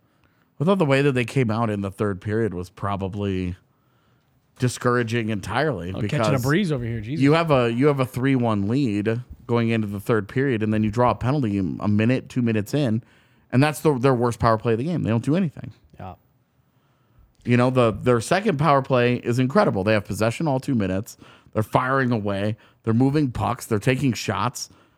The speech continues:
Speaker 1: They're, they're putting pucks in situations where you could reasonably expect to score goals.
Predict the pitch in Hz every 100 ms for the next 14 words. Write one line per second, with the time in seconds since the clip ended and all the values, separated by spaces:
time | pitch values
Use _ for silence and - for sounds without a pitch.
0 | _ _ _ 135 135 135 120 98 139 135
1 | 117 185 160 139 165 - 156 127 156 147
2 | 143 170 160 131 120 135 151 151 110 127
3 | 123 151 151 147 - 160 160 - 175 160
4 | 185 147 -